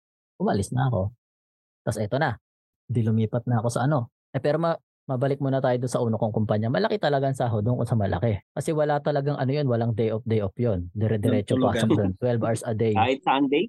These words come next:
Speaker 1: Sabado, Linggo may pasok yun,
Speaker 2: Oo,
Speaker 1: tol.
Speaker 2: tuloy-tuloy sa
Speaker 1: Madaya
Speaker 2: linggo.
Speaker 1: pa nga sila
Speaker 3: Oo,
Speaker 1: sa
Speaker 3: tama.
Speaker 1: ano eh. Madaya pa sila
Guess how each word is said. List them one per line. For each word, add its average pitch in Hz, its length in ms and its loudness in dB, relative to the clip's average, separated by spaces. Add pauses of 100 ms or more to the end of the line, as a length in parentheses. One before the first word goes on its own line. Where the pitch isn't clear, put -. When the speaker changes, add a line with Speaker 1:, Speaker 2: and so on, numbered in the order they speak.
(120)
Speaker 1:
Sabado, 127 400 0
Linggo 131 320 0
may 117 140 0
pasok 110 420 0
yun, 110 80 2
Speaker 2:
Oo, 139 240 4
Speaker 1:
tol. 127 140 -2
Speaker 2:
tuloy-tuloy 127 340 -2
sa 127 160 -2
Speaker 1:
Madaya 147 320 4
Speaker 2:
linggo. - 80 -6
Speaker 1:
pa 139 80 -2
nga 135 160 -2
sila 131 160 -2
Speaker 3:
Oo, - 80 -2
Speaker 1:
sa 139 80 4
Speaker 3:
tama. 120 80 2
Speaker 1:
ano 151 160 2
eh. 104 60 -4 (280)
Madaya 135 460 0
pa 135 80 -4
sila 131 180 0